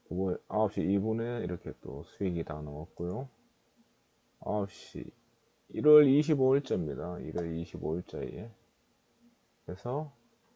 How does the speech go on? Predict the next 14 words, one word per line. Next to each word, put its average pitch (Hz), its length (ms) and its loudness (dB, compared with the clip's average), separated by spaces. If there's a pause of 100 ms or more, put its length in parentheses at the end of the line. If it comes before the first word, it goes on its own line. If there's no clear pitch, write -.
(260)
이렇게 - 240 -14
충분히 98 420 -2
일 98 160 -4
프로 98 220 -2
이상 95 200 -4
수익 98 200 -6
구간 87 240 -4
나와줬다. 80 600 -6 (2750)
아홉 107 220 -4
시 101 100 -6
삼 104 300 -4
분에 113 520 -4 (2750)
우리 95 240 0
바이오는 104 840 2